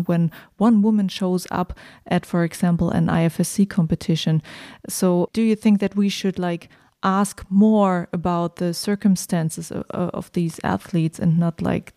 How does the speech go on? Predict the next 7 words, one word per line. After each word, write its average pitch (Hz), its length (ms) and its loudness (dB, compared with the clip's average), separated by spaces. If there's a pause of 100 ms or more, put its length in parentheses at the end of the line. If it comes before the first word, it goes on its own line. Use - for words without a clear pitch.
(100)
just - 420 -8 (360)
think, 170 260 0
"Oh, - 160 0
everything 220 440 2
is 185 140 0
all 180 160 0
right"? 180 500 -2